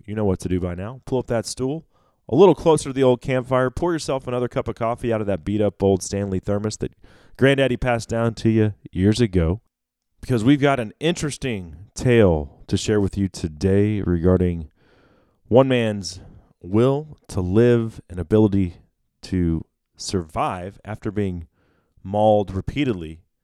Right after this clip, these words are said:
by his thousand-pound black bear. Yes, he had a black bear. Weighed a thousand pounds. That's bigger than any black bear ever recorded in the wild.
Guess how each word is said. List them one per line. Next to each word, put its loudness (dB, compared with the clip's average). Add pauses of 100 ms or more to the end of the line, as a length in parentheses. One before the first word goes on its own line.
(400)
by -12
his -12 (240)
thousand-pound -8 (480)
black -4
bear. -14
Yes, -8 (340)
he -4
had 4
a 0
black 0
bear. -4
Weighed 2
a -4
thousand -2
pounds. -10
That's -8
bigger 2
than 0 (500)
any 2
black 0
bear 2
ever 4
recorded 0 (160)
in -8
the 2
wild. 0